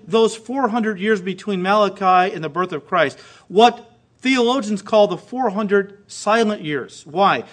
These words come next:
Because God wasn't speaking. God wasn't giving any prophetic revelation. How could books written during this time be inspired by God when he wasn't saying anything?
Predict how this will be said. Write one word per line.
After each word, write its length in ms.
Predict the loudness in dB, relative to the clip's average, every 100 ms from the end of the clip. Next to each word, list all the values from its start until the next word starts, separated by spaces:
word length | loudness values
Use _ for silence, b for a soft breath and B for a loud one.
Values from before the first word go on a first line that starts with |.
| B
Because 300 | -8 -4 -4
God 260 | 0 0 0
wasn't 280 | -2 -4 -6
speaking. 460 | -6 -6 -6 -12 _ _ _ _ _ _ _ _ _ _
God 260 | 4 4 4
wasn't 240 | -2 -4
giving 260 | -2 -2 -2
any 200 | -2 -2
prophetic 600 | -4 -8 -2 -2 -2 -6 -2
revelation. 600 | -2 0 0 -2 -4 -16 _ _ _ _ _ _ _ _ b b
How 200 | 6 6
could 300 | 6 -4 -4
books 340 | -2 -2 -2
written 240 | -6 -4 0
during 240 | 0 0
this 140 | -2 -4
time 240 | -4 -4
be 100 | -4
inspired 460 | -6 -2 0 0 2
by 160 | -2
God 240 | 2 2 2
when 100 | -4
he 80 |
wasn't 320 | -6 -6 -8 -10
saying 260 | -8 -8
anything? 560 | -8 -12 -16 -20 -18